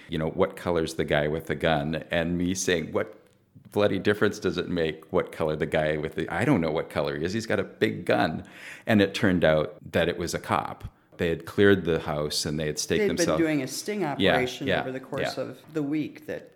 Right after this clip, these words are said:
Speaker 2: we
Speaker 1: Yeah.
Speaker 2: just didn't know about
Speaker 1: Right.
Speaker 2: because we were
Speaker 1: At
Speaker 2: working
Speaker 1: work,
Speaker 2: during
Speaker 1: work
Speaker 2: the day.
Speaker 1: during the day.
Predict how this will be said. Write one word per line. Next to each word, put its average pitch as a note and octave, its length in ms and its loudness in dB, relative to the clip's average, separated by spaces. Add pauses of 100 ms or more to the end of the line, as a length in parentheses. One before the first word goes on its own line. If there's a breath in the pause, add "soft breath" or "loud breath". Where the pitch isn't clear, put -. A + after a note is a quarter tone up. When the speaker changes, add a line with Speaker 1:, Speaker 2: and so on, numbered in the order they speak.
(140)
Speaker 2:
we C#3 120 -4
Speaker 1:
Yeah. F3+ 80 -2
Speaker 2:
just D3+ 200 -8
didn't B2+ 220 -4
know D3 200 -2
about G#2+ 220 -4
Speaker 1:
Right. D#2 220 2
Speaker 2:
because C#3+ 220 -8
we C#3+ 120 -6
were C#3+ 140 -6
Speaker 1:
At D3 220 -16
Speaker 2:
working A2+ 360 -2
Speaker 1:
work, F#2+ 140 2
Speaker 2:
during F#2 140 -6
Speaker 1:
work F2 160 -2
Speaker 2:
the C#2 60 -6
day. - 40 -6
Speaker 1:
during C#2+ 200 -6
the D2+ 60 -10
day. C#2 200 -10